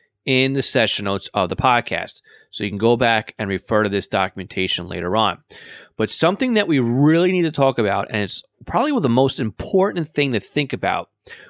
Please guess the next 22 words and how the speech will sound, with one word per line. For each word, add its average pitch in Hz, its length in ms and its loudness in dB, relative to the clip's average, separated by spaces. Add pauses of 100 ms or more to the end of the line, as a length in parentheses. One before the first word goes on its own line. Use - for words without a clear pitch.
when 110 240 0
monitoring 143 540 2
the 147 120 -2
I 113 200 4
S 117 200 0
S 95 240 -2
or 98 160 -6
any 175 380 0 (680)
satellite 127 720 0
that 98 120 -2
has 101 500 0
a 98 200 -2
receiver 110 520 -2
on 90 180 -2
it - 100 -10 (440)
is, 135 460 2
or 113 120 0
transmitter, 110 380 -2
I'm 90 80 -6
sorry, - 280 -4 (320)
is 127 260 2
the 120 180 0